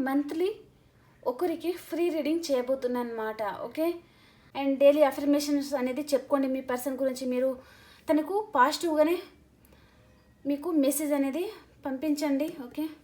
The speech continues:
మీ మనసులో తన గురించి ఎప్పటికీ నెగిటివ్గా, మీ మనసులో మీ పర్సన్ గురించి ఎప్పటికీ నెగిటివ్గా థింక్ చేయకండి ఫ్రెండ్స్. ఓకే,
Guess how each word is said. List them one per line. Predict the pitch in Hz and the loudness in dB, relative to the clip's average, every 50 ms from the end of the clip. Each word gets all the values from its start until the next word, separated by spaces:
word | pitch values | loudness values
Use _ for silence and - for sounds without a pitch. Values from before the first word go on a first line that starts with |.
| - - - _ _ _ _ _ _ _ _ _ _ _ _ _ _ _ _ _ _ _ _ _ _ - - - - _ _ _ _ - - 277 | -20 -20 -20 _ _ _ _ _ _ _ _ _ _ _ _ _ _ _ _ _ _ _ _ _ _ -20 -20 -20 -20 _ _ _ _ -6 0 2
మీ | 302 320 294 277 | 2 4 4 4
మనసులో | 277 269 269 285 302 302 294 294 | 2 2 2 6 6 6 8 6
తన | 285 269 269 254 | 2 0 0 -2
గురించి | 277 277 277 - 277 247 | -2 -2 0 0 -2 -2
ఎప్పటికీ | 247 - 285 285 294 330 339 294 262 | 0 0 0 0 0 2 2 2 2
నెగిటివ్గా, | 254 247 262 294 285 285 277 254 247 277 285 330 339 330 - 285 | 2 0 -2 -2 0 -2 -2 0 0 0 0 -2 -4 -6 -4 0
మీ | 311 311 294 | 2 4 4
మనసులో | 277 277 285 294 311 311 277 | 4 4 2 4 4 4 4
మీ | 277 294 285 294 | 4 2 2 0
పర్సన్ | 269 254 - 294 277 254 | 0 0 0 -2 -2 -2
గురించి | 269 262 262 269 240 | -2 -2 0 0 -2
ఎప్పటికీ | - - 254 254 254 - 330 359 359 302 277 | 0 -2 -4 -4 -4 -4 -4 -4 -2 -2 -2
నెగిటివ్గా | 254 240 233 294 294 294 285 269 254 277 294 330 330 330 311 285 - - | -2 -2 -2 -2 -2 -2 -2 0 2 2 2 2 0 -4 -8 -8 -4 -2
థింక్ | 285 277 277 277 | 0 0 0 2
చేయకండి | 277 247 247 247 269 262 277 269 | 0 -2 0 0 -2 -2 -2 -2
ఫ్రెండ్స్. | 277 277 269 277 277 262 | -2 -2 -2 -2 -2 -4
ఓకే, | 240 - 302 | -4 -4 -6